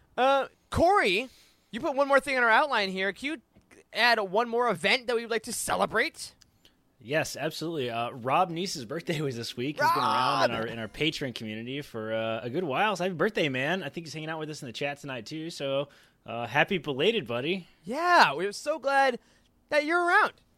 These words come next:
Speaker 1: We're so happy that you're here. And to all of our watchers, listeners, patrons, if you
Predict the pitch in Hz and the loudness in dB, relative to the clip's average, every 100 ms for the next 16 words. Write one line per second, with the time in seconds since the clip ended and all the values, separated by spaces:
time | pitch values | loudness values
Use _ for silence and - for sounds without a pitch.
0 | _ 220 240 302 302 311 - 294 311 330 | _ -6 0 2 2 0 -8 -8 -2 -2
1 | - 262 - 320 330 311 359 320 302 220 | -2 -8 -12 -8 0 0 2 2 2 2
2 | _ _ - 285 - 269 196 285 277 226 | _ _ -2 -2 -2 -10 -8 -10 -8 -10
3 | - 294 320 254 202 277 | -6 -4 -4 -6 -10 -14